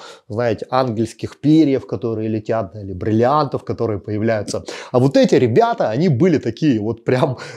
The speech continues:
<laughs> мистические, да, то есть у них там была какая-то движуха там и так далее. И мы как-то так у них ночевали, на это, на все смотрели, потому что для нас это было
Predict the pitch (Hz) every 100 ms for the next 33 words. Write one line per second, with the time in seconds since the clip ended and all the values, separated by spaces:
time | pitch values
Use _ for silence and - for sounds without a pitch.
0 | - 123 151 - - _ - 139 180 175
1 | - 254 220 160 - 113 107 107 139 131
2 | 101 - 123 160 - 139 110 156 - -
3 | 160 156 135 131 175 156 180 170 135 -
4 | 123 117 123 131 110 107 131 220 196 -
5 | 165 151 147 175 - 113 135 165 190 143
6 | 123 127 113 110 - - 113 135 180 151
7 | - 120 147 101 104 135 180 - 101 90
8 | 156 131